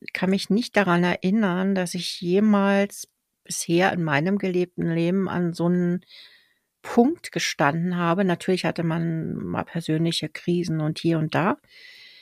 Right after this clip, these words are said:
Aber irgendwie war das doch so gesellschaftlich irgendwie immer so 'n bisschen safe, ja? Also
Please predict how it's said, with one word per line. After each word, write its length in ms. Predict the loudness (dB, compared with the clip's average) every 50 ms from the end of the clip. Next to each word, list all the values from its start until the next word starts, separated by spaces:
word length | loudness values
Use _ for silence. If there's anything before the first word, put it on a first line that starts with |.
| _ _ _ _ _ _ _ _ 2
Aber 640 | 2 4 6 8 8 8 8 8 8 6 4 2 -2 _ _ _ _ _ _ _ _ _ -20 -20 -20 _ _ _ _ _ _ _
irgendwie 640 | 6 8 10 10 10 8 4 2 2 2 2 4 4
war 220 | 6 6 6 6 4
das 220 | 2 -2 -4 -2
doch 200 | 0 0 0 0 -2
so 180 | -4 -4 -4
gesellschaftlich 1700 | -2 -2 -4 -2 0 0 2 2 2 0 0 -2 -2 -2 -4 -4 -6 -6 -4 -2 0 0 0 0 -2 -4 -6 -6 -8 -8 -10 -10 -14 -18 _ _ _ _ _ _ _ _ _ _ _ _ _ _ _ _ _ _ _ _ _ _ -2
irgendwie 440 | 0 2 2 2 2 2 0 0 2
immer 280 | 4 4 4 4 2
so 100 | 2 0
'n 80 | -2 -2
bisschen 360 | -2 -4 -4 -2 -2 -2 -2
safe, 480 | -2 -4 -4 -2 -2 -2 -2 -2 -4 -6 -8 -8
ja? 260 | -6 -4 -4 -4 -4 -6 -8 _ -2
Also 320 | 0 2 2 2 2 0